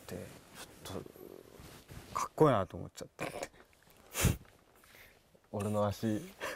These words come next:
Speaker 2: 俺の足。
Speaker 1: 俺の足めっちゃかっこいいじゃんって。
Speaker 2: <laughs> いや、そうっすね。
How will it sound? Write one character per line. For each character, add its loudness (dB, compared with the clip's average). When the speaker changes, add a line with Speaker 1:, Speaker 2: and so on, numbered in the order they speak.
Speaker 2:
俺 8
の 8
足。 6
Speaker 1:
俺 12
の 10
足 6
め 6
っ 0
ち 6
ゃ 12
か 10
っ 6
こ 10
い 10
い 10
じ 8
ゃ 2
ん 0
っ 4
て。 -2
Speaker 2:
<laughs> -
い 4
や、 8
そ 2
う 4
っ 4
す -12
ね。 -8